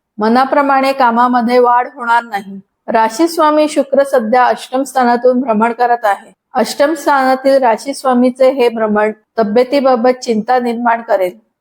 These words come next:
कामाचा ताण या आठवड्यात जास्त घेऊ नका. गुप्त शत्रूंमुळे त्रास होण्याची शक्यता आहे. गुरु अष्टमेश असला तरी तो लाभेश देखील आहे,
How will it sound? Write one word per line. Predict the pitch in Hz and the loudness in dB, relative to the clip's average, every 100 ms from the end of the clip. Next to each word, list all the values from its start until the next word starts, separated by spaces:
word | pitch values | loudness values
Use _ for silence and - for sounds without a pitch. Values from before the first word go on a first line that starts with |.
| _ | _
कामाचा | 226 233 262 277 311 | -2 2 0 2 0
ताण | 302 285 269 | 2 0 0
या | 277 269 | 2 2
आठवड्यात | 262 262 254 262 254 | 0 0 2 2 2
जास्त | 226 214 - | -2 -4 0
घेऊ | 262 262 240 240 | 0 2 0 0
नका. | 202 - 175 - _ _ _ | -2 -2 -4 -4 _ _ _
गुप्त | 226 233 233 294 | -2 -2 0 -2
शत्रूंमुळे | 302 277 277 277 269 262 269 | 2 0 0 0 2 2 0
त्रास | 269 233 240 | 0 0 0
होण्याची | - 247 247 254 | -4 -4 -4 -4
शक्यता | 247 262 - 233 233 247 | -6 -8 -4 -4 0 0
आहे. | 196 208 190 - _ _ - | 0 -4 -12 -18 _ _ -2
गुरु | 233 262 | 2 4
अष्टमेश | 285 254 - 285 302 320 302 | 2 0 0 0 2 0 0
असला | 277 - 269 233 233 247 | -4 0 2 2 0 0
तरी | 254 | 0
तो | 269 262 | 2 2
लाभेश | 247 220 233 294 | 4 2 0 0
देखील | 247 247 240 233 | 0 0 -2 0
आहे, | 202 - 190 | 0 -2 -10